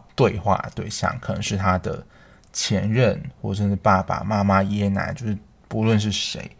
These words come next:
因为通常这个对象，就像我前面所说，通常是已经不在，或是他已经不可能再回到你身边，你是没有办法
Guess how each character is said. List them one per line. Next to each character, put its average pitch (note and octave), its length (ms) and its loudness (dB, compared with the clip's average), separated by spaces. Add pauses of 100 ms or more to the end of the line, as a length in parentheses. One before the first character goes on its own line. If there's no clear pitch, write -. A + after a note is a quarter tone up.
(360)
因 D3 80 2
为 E3 120 6
通 D#3+ 180 4
常 B2+ 160 4
这 C3 80 0
个 A2+ 100 2
对 A2 260 2
象， F#2 300 2
就 G#2 140 -2
像 G2 300 0
我 - 200 -10 (140)
前 - 200 -2
面 G2 200 4
所 - 220 -10
说， G2 260 -2
通 D3 280 2
常 G#2+ 220 4
是 A2 140 -2
已 F2+ 60 -4
经 F#2+ 140 0
不 F#2 220 -8
在， - 300 0
或 G2+ 160 -6
是 G2+ 100 0
他 F#3+ 300 -2
已 - 80 -6
经 F#2+ 320 -6 (380)
不 C#3+ 80 -2
可 A2 180 -2
能 F#2 100 -2
再 G2+ 220 4
回 F#2 180 -2
到 F#2+ 160 0
你 - 80 -6
身 D#2 320 -6
边， F2+ 160 -6
你 G2+ 60 -4
是 C#3 160 -4
没 C#3 80 2
有 G2+ 80 2
办 G2+ 160 4
法 F#2+ 100 0